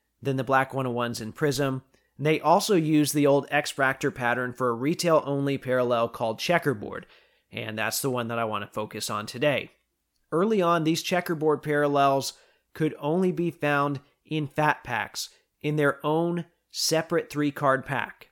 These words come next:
And I know Optic did that later on with other parallels like Blue Velocity. We've seen it in Prism with the red, white, and blues. But you've got to understand, even though they came in their own separate pack and it wasn't, you know, a crazy chase to get them,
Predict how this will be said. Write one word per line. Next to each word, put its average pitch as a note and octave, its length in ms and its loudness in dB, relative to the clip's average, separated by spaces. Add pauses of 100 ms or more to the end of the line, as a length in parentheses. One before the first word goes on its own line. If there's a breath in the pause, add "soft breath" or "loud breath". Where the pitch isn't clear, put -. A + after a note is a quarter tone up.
(160)
And A#2 120 -12
I A#2+ 100 -4
know D#3 220 0
Optic D3+ 440 2
did D3 220 0
that C#3 200 4
later C#3+ 300 0
on C3+ 160 0
with C3 160 -4
other C3+ 180 2
parallels C3 500 0
like C3 240 0
Blue D3 280 2
Velocity. B2+ 840 0 (260 soft breath)
We've D#3 200 0
seen E3+ 240 0
it D3+ 100 0
in C#3+ 160 -2
Prism C#3+ 400 -2
with C3+ 140 -4
the C3+ 100 -6
red, C3 220 0
white, C3+ 200 0
and C3 80 -6
blues. B2+ 500 -4 (420 soft breath)
But D#3 180 2
you've D3+ 80 -4
got E3+ 180 2
to F#3 80 4
understand, D3 640 0 (460)
even D#3 200 0
though E3 100 6
they E3 140 4
came D#3+ 300 0
in D#3 60 -2
their D3 200 2
own D#3 200 0
separate D#3 400 0
pack C#3+ 360 0
and A#2+ 120 -6
it A2+ 100 -8
wasn't, C3+ 420 -2 (280 soft breath)
you C3 120 -6
know, B2 120 -4
a A2+ 80 -4
crazy C#3+ 440 0
chase D#3 400 -2
to B2 80 -6
get D3+ 320 -2
them, G#2 260 -2